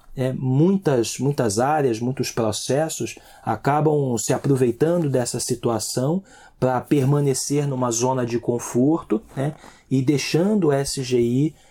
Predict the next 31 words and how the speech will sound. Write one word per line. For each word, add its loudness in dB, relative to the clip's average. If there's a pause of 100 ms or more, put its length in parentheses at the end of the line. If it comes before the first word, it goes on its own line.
se -2
responsabilizar 0
por -4
tarefas 0
que, 4
em 2
tese, -2
né, -2
e -2
na -4
prática, -2
deveriam 4
objetivamente 0
ser 0 (340)
dos 0
processos, -4 (120)
né? -8 (260)
Os -8
processos -2
se -6
tornam -2
responsáveis -4 (380)
por 0
toda 0
a -2
parte -2
de 0
elaboração 0
de -4
documentações, -2
registros, 0